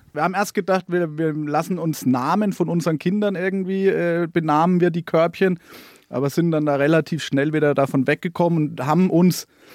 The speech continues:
ja, alte fränkische, ja, fast bayerische Namen ausgesucht, wie zum Beispiel das Schmangerle.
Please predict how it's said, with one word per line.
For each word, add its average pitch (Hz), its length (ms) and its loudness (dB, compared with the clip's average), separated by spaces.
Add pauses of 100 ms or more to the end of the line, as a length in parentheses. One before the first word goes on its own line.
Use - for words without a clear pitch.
(240)
ja, 143 320 2 (400)
alte 175 640 0
fränkische, 175 920 2 (380)
ja, 123 280 0
fast - 280 -4
bayerische 156 480 -2
Namen 151 440 2
ausgesucht, 156 680 0
wie 147 200 2 (380)
zum 131 160 -2
Beispiel 131 380 2
das 127 120 2
Schmangerle. 147 640 2